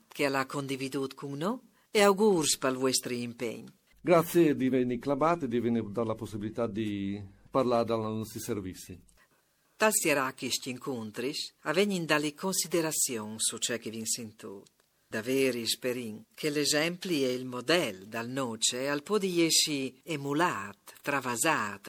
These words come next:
Speaker 1: magari da ognuno dei nostri paesi, che le necessità sono manchin, e che nascin dai presidi di umanità,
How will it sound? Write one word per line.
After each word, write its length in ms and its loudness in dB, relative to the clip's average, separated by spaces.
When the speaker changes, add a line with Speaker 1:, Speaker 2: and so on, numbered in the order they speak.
Speaker 1:
magari 500 -2
da 160 -4
ognuno 400 -4
dei 180 -4
nostri 340 -6
paesi, 600 -8
che 160 0
le 120 0
necessità 800 0
sono 320 -2
manchin, 580 -4
e 140 -6
che 140 -2
nascin 440 2
dai 260 2
presidi 880 -2
di 160 -6
umanità, 840 -4